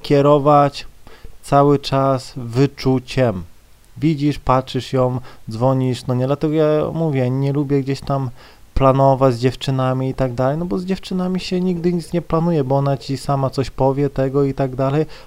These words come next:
a za miesiąc, no, już przykładowo, no, coś nie pyknie. Dlatego jeśli chcesz mieć efekty z dziewczynami, to nigdy ich nie słuchaj.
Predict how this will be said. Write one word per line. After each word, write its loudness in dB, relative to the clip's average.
a 0
za 0
miesiąc, -4
no, -4
już -8
przykładowo, -2
no, -4
coś -4
nie 0
pyknie. -4
Dlatego 2
jeśli 0
chcesz 0
mieć 0
efekty -2
z -6
dziewczynami, 0
to 0
nigdy 0
ich -2
nie -2
słuchaj. -8